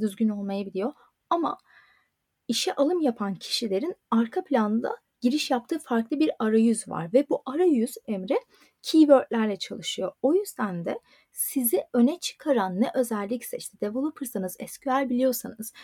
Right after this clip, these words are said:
ya da analytical thinking bile olsa bunları mutlaka ki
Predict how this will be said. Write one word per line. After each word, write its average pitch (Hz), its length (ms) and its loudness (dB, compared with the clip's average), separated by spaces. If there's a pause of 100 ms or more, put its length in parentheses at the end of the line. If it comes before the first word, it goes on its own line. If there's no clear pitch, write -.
(180)
ya 202 180 0
da 208 260 -2 (880)
analytical 269 500 6
thinking 294 540 0
bile 185 220 -2
olsa 185 360 -6 (120)
bunları 269 340 2
mutlaka 226 680 2
ki 294 280 -4